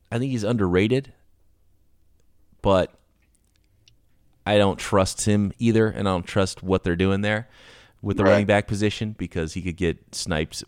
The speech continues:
Speaker 1: by, um, Salvon Ahmed for some receptions. He could be sniped at the end zone for vultured for touchdowns by Malcolm Brown. So, yeah,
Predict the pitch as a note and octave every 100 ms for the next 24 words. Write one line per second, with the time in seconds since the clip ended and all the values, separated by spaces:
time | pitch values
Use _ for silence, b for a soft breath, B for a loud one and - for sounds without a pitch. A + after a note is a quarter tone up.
0 | _ - D#2 C#2+ C#2 B1+ - C#2+ - -
1 | - _ _ - - F2+ F2 E2+ D#2+ E2
2 | E2+ - F#2 E2+ E2 - E2 - E2+ E2
3 | D#2+ D#2 E2+ D#2+ - E2+ D#2+ E2 D#2 E2
4 | E2 E2+ E2 E2 - D2 E2+ - E2 -
5 | - F2 - F#2 F2 F2 F2 - b b
6 | b - E2 E2+ E2+ E2+ E2+ D#2 D#2 D2+
7 | D2+ - - C2+ A1+ - - C2 G#1+